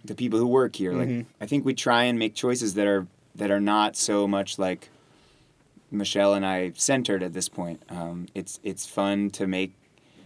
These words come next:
Speaker 1: spaces and, and create things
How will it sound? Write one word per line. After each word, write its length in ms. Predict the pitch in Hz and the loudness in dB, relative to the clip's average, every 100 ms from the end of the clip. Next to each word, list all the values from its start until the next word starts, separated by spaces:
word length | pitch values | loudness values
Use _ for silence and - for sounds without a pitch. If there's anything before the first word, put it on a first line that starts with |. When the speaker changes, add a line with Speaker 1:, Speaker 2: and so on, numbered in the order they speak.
| - - | -20 -14
Speaker 1:
spaces 540 | - - 120 120 135 107 | -6 2 2 4 2 2
and, 260 | 95 95 - - | 0 -2 -6 -10
and 160 | 92 | -10
create 340 | - 98 101 - | -2 2 2 0
things 460 | 120 120 117 - | -2 0 -2 -6